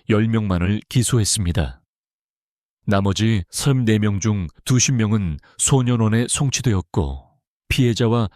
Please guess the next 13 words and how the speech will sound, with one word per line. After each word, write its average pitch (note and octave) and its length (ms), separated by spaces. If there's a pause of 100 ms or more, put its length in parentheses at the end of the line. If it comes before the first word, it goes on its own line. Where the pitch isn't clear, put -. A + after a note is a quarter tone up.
보상 A2+ 400
합의를 A2+ 340
했다는 A2 420
이유로 F2+ 580 (580)
열세 G#2 340
명은 F#2 420 (140)
무죄로 G#2+ 540
풀려났습니다. F2 920 (1160)
한 B2+ 160
명은 A2 460 (240)
다른 A#2+ 300
사건에 A#2 500
연루되어 F#2 800